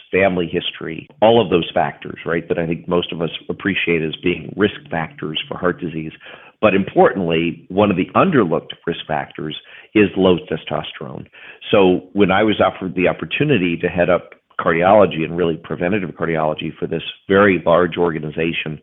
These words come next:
and be able to design the algorithms, the protocols, the procedures, the screening tools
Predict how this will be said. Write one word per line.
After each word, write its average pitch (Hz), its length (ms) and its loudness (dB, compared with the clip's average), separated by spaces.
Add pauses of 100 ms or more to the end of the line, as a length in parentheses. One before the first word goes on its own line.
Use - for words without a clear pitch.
(180)
and 92 180 2
be 95 160 4
able 87 300 2 (100)
to 85 260 0 (160)
design 87 560 0
the 80 120 -4
algorithms, 85 560 0 (100)
the 85 60 -8
protocols, 85 640 -2
the 80 60 -16
procedures, 78 760 -4
the - 160 -10
screening 90 400 -2
tools 78 340 -4